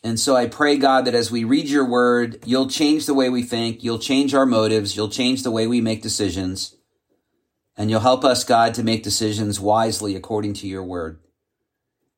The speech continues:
So, Father, as we read, um, the second chapter of Romans,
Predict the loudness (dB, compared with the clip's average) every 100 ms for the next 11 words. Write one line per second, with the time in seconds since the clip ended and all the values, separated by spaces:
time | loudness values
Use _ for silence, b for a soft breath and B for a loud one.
0 | _ -12 -8 -2 2 4 4 0 0 -2
1 | -2 -2 -2 -2 2 4 6 4 0 -8
2 | _ _ -6 -2 0 -2 -4 -10 -10 -4
3 | 0 0 0 0 2 2 2 -2 -2 -2
4 | 0 0 0 -2 -4 -6 -10